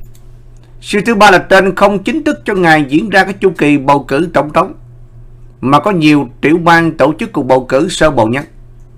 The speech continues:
Như vậy, khoảng một phần ba tổng số đại biểu tham dự của đại hội đề cử tổng thống sẽ được dành cho ngày siêu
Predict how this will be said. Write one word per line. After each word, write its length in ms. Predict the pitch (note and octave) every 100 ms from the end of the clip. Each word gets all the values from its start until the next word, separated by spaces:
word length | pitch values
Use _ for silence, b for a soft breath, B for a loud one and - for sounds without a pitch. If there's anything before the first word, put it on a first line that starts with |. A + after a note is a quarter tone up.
| - - - - - - -
Như 140 | G3
vậy, 200 | F3 D#3+
khoảng 340 | D#3+ D#3 E3+ G3+
một 180 | D#3 -
phần 240 | D#3 D3
ba 280 | F3+ F#3+ E3+ - - - - -
tổng 280 | C3+ D#3 G#3+
số 260 | - A#3+ G3
đại 160 | D3
biểu 260 | C#3 C#3 G#3 -
tham 180 | F#3+ G3
dự 180 | D3
của 120 | C3 E3+
đại 160 | C#3+
hội 240 | C3+ B2 C3
đề 200 | C3 C3+
cử 340 | A#2+ B2+ D#3+ F3
tổng 220 | C3+ D3
thống 180 | D#3+ A3+
sẽ 80 | F#3
được 220 | C#3+ A2+
dành 340 | A#2+ B2+ A#2 - - - - - - - - - -
cho 140 | D#3
ngày 320 | D3 C3 A#2+
siêu 220 | A2 -